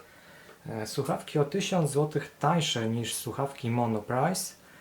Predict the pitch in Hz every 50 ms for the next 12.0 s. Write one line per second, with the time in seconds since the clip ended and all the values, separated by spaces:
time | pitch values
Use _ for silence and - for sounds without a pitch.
0 | - - - - - 117 117 143 175 180 165 170 156 151 151 151 147 139 135 117
1 | 107 110 120 139 143 135 143 139 135 131 127 123 120 135 151 - - - 117 120
2 | 123 135 139 139 131 127 127 123 120 147 151 147 - - 143 135 123 123 113 113
3 | 117 127 127 127 127 127 123 120 - - - - - - - - - - - -
4 | - - - 131 123 - - - 139 139 131 120 123 - 120 135 131 131 - 117
5 | 110 104 104 113 113 113 113 113 113 113 - - - - - 127 127 - 127 120
6 | 117 110 - 117 107 107 104 107 107 101 98 98 95 - - - 175 190 208 214
7 | - - - - - - - - - - - - - - - - - - - -
8 | - - - - 113 110 113 113 107 104 127 147 - - 220 208 180 - - -
9 | 120 - - - 170 170 - - 160 - - 139 123 127 123 117 120 135 - 127
10 | 120 143 143 - - - 123 120 120 123 117 - - - - - - - - -
11 | - - - - - 110 113 101 110 117 117 110 107 101 98 117 123 147 175 190